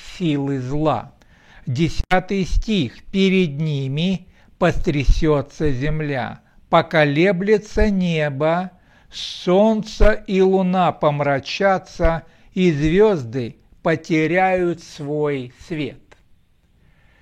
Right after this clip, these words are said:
Для пользы дела я хочу вас попросить, дорогие сестрички и братья,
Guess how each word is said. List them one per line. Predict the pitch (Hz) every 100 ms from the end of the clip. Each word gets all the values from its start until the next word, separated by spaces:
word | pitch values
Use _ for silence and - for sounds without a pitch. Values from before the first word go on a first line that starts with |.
| - - - - - - -
Для | 127 156 165
пользы | 165 233 208 190 214
дела | 175 233 226 208
я | 202 196 202
хочу | - 185 180 208 202
вас | 196 185
попросить, | - 170 - 175 165 - 233
дорогие | 147 156 151 127 139 135 127
сестрички | - 143 - 143 147 - - 165
и | 170
братья, | 180 208 202 190 175 160 147